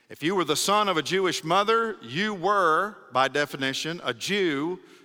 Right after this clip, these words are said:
racially and nationally. And so his mother, uh, was a Jew, and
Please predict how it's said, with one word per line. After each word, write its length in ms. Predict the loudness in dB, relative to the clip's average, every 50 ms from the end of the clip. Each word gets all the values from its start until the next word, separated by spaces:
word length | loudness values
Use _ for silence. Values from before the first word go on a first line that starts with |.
| -20 -20
racially 840 | -16 -10 -2 0 0 0 0 0 0 0 0 0 2 0 0 0 -2
and 340 | -4 -4 -4 -4 -6 -10 -12 -12
nationally. 840 | -6 -4 -2 -2 -2 -2 -4 -6 -6 -6 -6 -4 -6 -6 -6 -8 -14 -20 _ _ _ _ _ _ _ _ _ _ _ _ -4
And 180 | -2 -2 -2
so 540 | 0 0 2 2 2 2 2 0 -2 -4 -8 -8
his 240 | -6 -6 -6 -6 -8
mother, 560 | -8 -2 0 0 0 2 0 -2 -2 -2 -6 -14 -20 -20 -20 -20 _ _ _ _ _ _ -8
uh, 280 | -4 -2 -2 -2 -2 -2
was 200 | -2 -2 -2 -2
a 60 | -6
Jew, 500 | -8 -6 -4 -2 -2 -2 -2 -2 -4 -6 -6
and 280 | -6 -6 -6 -8 -12